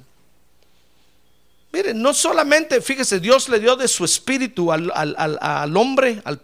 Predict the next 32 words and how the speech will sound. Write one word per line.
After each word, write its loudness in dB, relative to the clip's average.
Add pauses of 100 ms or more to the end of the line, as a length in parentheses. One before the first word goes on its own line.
a 2
Adán, -2 (960)
sino 2
que 4
le 8
dio 4
un 4
lugar 6
especial 2 (480)
en 0
el 0
Edén, 0
llamado 2 (100)
el 0
huerto. 2 (1400)
Y -4
dice 6
la 6
Biblia 6
que 6
lo 8
plantó, 2
como -4
que -2 (300)
da 6
la 6
impresión 0
que 4
no 4
era 6
de 4
ahí. 0